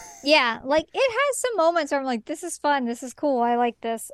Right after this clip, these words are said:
Um, I really enjoyed the, the plot line with Tails. I didn't cry like somebody said that I would. Um,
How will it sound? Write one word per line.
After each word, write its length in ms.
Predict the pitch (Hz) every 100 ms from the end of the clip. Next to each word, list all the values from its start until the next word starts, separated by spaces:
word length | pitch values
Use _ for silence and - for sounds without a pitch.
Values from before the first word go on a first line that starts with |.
| -
Um, 300 | 254 254 240
I 120 | 254
really 520 | 240 269 339 370 349 311
enjoyed 600 | 269 254 254 262 277 226
the, 280 | 240 233 220
the 80 |
plot 320 | 220 262 247 240
line 220 | 226 220
with 120 | 220
Tails. 380 | - 220 214 220
I 60 |
didn't 280 | 233 262 277
cry 420 | - 269 247 247
like 180 | 233 226
somebody 320 | - 226 226
said 220 | 226 240 220
that 100 | 208
I 60 |
would. 360 | 202 208 208 214 _ _ _ _ _ _ _ -
Um, 400 | 233 226 214